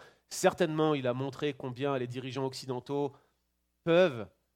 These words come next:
glisser dans une certaine forme de faiblesse, n'est-ce pas ? Mais en réalité, nous savons que notre Dieu règne. Et ce matin, alors que nous allons exposer ensemble le deuxième chapitre du livre d'Esther,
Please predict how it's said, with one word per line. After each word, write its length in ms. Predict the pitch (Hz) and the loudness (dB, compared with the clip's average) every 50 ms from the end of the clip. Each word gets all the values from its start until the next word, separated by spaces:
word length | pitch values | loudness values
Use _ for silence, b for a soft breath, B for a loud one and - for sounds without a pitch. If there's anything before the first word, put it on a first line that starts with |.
| _ _ _ _ _ | _ _ _ _ _
glisser 300 | - 147 - - 156 151 | -12 -10 -6 -4 -2 0
dans 100 | 139 131 | 0 -2
une 140 | 113 131 123 | -2 -6 -6
certaine 320 | - 131 117 - 127 117 | -8 -8 -8 -8 -8 -8
forme 220 | - - 120 117 | -6 -6 -6 -6
de 80 | 120 110 | -6 -8
faiblesse, 420 | - - 117 113 113 110 101 - | -8 -8 -6 -6 -4 -6 -6 -6
n'est-ce 160 | 113 104 - - | -10 -12 -8 -6
pas ? 260 | 117 117 120 123 _ _ _ _ _ _ _ _ _ _ _ _ _ _ _ _ _ _ _ _ _ _ _ - - _ _ _ _ _ _ _ _ _ _ _ _ _ | -4 -4 -4 -6 _ _ _ _ _ _ _ _ _ _ _ _ _ _ _ _ _ _ _ _ _ _ _ -20 -20 _ _ _ _ _ _ _ _ _ _ _ _ _
Mais 120 | - 131 139 | -2 2 2
en 120 | 139 135 | 4 2
réalité, 480 | 131 139 139 131 131 135 127 - 156 139 | 2 2 2 0 0 -2 -4 -4 -4 -4
nous 100 | 135 123 | -4 -4
savons 400 | - - 156 139 131 139 143 135 | -2 2 2 2 2 0 -2 -4
que 140 | - 139 120 | -6 -4 -6
notre 260 | 117 110 - - 117 | -6 -6 -6 -8 -10
Dieu 180 | 107 107 117 | -8 -8 -8
règne. 400 | 110 107 123 120 113 107 104 92 - _ _ _ _ _ _ _ _ _ _ _ _ _ | -6 -2 -2 -2 -2 -2 -6 -10 -12 _ _ _ _ _ _ _ _ _ _ _ _ _
Et 80 | - 135 | -6 -6
ce 120 | - 156 | 0 2
matin, 300 | 147 139 135 - 185 175 | 4 4 6 6 8 8
alors 300 | 160 147 143 135 - - | 10 8 8 8 6 2
que 320 | - 135 127 127 120 110 117 | -2 -2 0 0 0 0 -2
nous 140 | 127 120 127 | -4 -4 -2
allons 320 | 127 135 139 139 139 135 | -2 0 0 0 -2 -2
exposer 380 | - 143 - - - 143 127 139 | -4 -6 -8 -6 -6 -4 -2 -2
ensemble 340 | 135 131 131 - 147 139 131 | -2 -4 -2 -2 -2 -2 -2
le 60 | 127 | -4
deuxième 320 | 120 143 135 123 151 147 | -4 -4 -2 0 0 0
chapitre 320 | 139 - 139 131 147 143 135 | 0 -2 -2 -4 -4 -8 -12
du 100 | 123 127 | -10 -8
livre 240 | 135 135 127 127 123 | -6 -4 -4 -2 -2
d'Esther, 460 | 127 123 - - 147 156 156 143 | -4 -4 0 2 4 4 4 4